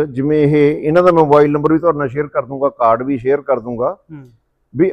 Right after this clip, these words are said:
Speaker 1: ਅਗਰ ਤੁਹਾਨੂੰ ਜ਼ਰੂਰਤ ਹੋਵੇ ਤੁਸੀਂ ਇੱਥੋਂ ਵੀ ਲੈ ਸਕਦੇ ਹੋ। ਪਰ ਆਪਣੇ ਇਲਾਕੇ 'ਚ ਵੀ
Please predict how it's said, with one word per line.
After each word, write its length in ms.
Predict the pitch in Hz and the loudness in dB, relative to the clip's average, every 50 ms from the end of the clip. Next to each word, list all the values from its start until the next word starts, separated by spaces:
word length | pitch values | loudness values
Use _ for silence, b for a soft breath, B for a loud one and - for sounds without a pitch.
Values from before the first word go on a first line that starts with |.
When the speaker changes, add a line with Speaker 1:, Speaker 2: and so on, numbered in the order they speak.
| - 156 | 0 0
Speaker 1:
ਅਗਰ 200 | 143 160 190 165 | 0 0 0 0
ਤੁਹਾਨੂੰ 240 | 180 185 196 208 | 0 0 0 0
ਜ਼ਰੂਰਤ 360 | 175 185 170 180 180 180 - 202 | 0 0 2 2 2 2 2 2
ਹੋਵੇ 120 | 208 208 | 2 2
ਤੁਸੀਂ 240 | 202 196 180 208 208 | 2 0 2 2 2
ਇੱਥੋਂ 280 | 185 - - 202 208 | 2 2 -2 -6 -4
ਵੀ 80 | 220 226 | -4 -2
ਲੈ 220 | 208 190 175 170 | 0 0 2 2
ਸਕਦੇ 300 | 165 143 180 185 175 196 | 0 -2 -6 -10 -8 -10
ਹੋ। 40 | 208 | -10
ਪਰ 240 | 202 - - 226 - - | -6 -4 -4 -4 -2 0
ਆਪਣੇ 400 | - 139 - _ - 190 196 208 | -2 -2 -2 _ -4 -2 0 0
ਇਲਾਕੇ 440 | 202 185 165 151 - _ - 180 156 | 2 2 0 0 -2 _ -2 -2 -2
'ਚ 100 | - 156 | -2 -4
ਵੀ 380 | 156 165 170 185 196 208 - | -4 -4 -4 -4 -6 -8 -12